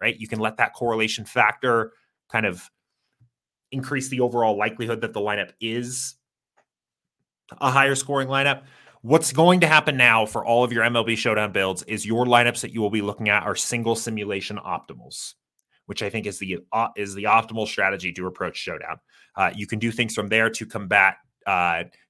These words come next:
duplication. You can do things from there to try to get a little bit more contrarian or target particular game scripts, but you will be working from a foundation of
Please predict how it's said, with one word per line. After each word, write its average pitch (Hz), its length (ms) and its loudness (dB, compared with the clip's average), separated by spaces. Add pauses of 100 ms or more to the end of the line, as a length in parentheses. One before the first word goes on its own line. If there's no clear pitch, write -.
duplication. 139 880 -2 (240)
You 104 120 -10
can 107 120 -8
do 107 100 -2
things 107 220 -6
from 101 140 -10
there 101 240 0
to 98 160 -10
try 104 280 -2
to 101 120 -8
get 95 140 -4
a 95 40 -4
little 92 200 -6
bit 92 120 -8
more 90 200 -8
contrarian 135 720 2
or 101 100 -2
target 95 340 -6
particular 92 480 -10
game 87 240 -8
scripts, 135 460 0 (220)
but 107 100 0
you 110 80 -2
will 120 80 4
be 110 140 0
working 127 680 0 (180)
from 117 180 -8
a 104 40 -2
foundation 110 760 2
of 95 120 -10